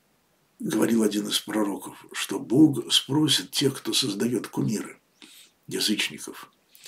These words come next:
на суде, воскресив: «Вот ваши статуи. Вы можете их оживить?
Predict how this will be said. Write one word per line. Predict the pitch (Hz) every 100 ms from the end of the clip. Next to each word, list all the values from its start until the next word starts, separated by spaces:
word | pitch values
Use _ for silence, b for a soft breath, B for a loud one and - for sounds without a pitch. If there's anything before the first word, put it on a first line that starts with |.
| B B B B B B B B _ _ _
на | - -
суде, | - 127 113 - - _ _ _ _ _ -
воскресив: | - - 110 - - 98 - - _ _ b b b b b b
«Вот | - 135 143
ваши | 156 135 139
статуи. | - - - 82 - _ _ _ _ _ _ - B B B _ - -
Вы | 110
можете | 170 202 - 143
их | -
оживить? | 117 143 117 - -